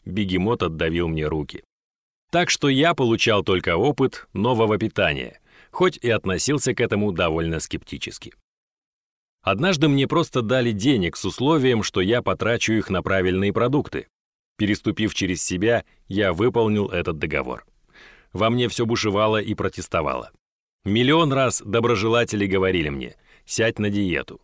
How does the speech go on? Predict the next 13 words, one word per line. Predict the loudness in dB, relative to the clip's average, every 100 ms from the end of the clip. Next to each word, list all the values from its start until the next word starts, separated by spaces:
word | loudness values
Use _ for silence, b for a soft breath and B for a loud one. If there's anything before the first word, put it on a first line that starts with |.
| _
не | -2 0
ешь | 2 2 0
дрянь, | 0 -2 -2 -8 _
ты | -4 -2
толстый, | 2 2 2 -2 -16 -16 _
займись | -2 0 2 0 -2
спортом». | -4 -2 -2 -2 -8 -10 _ _ _ _ _ _
Я | 0
был | 2 2
словно | 2 2 2 0
подушечка | 0 2 0 -2 -2 -2
для | 2 2
иголок, | 2 4 4 2 -4